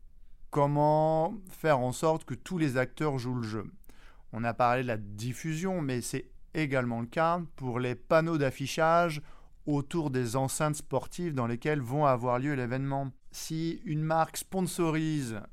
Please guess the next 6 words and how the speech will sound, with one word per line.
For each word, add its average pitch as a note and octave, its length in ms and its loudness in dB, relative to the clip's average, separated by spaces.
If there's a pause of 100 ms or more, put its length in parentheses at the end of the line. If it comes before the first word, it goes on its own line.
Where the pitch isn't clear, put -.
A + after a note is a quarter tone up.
euh, G2+ 540 -6
et C3 120 -4
investit C3+ 480 -6
à C3 100 -2
nouveau C#3 680 -2
des, A2 580 -6